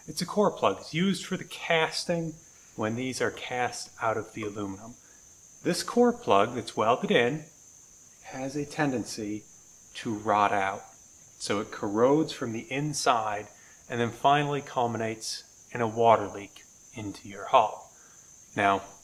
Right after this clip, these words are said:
it's not detrimental in any other way, generally speaking. This core plug doesn't allow water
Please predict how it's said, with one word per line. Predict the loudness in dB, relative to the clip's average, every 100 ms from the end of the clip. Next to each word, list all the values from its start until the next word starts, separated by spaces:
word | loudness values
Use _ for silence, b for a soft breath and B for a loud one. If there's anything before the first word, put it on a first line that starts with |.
| -10
it's | -8 -4
not | 2 2 2
detrimental | 0 0 2 2 2 -2
in | -4
any | -4 -2 -2
other | -4 -6
way, | -4 -2 -2 -4 -8 -12
generally | -10 -8 -10 -10
speaking. | -8 -6 -4 0 -2 -2 B B B -10
This | -10
core | -2 0 0
plug | 2 0 0
doesn't | 0 0 -2 -6
allow | 0 2 2 0
water | 0 0 0 -2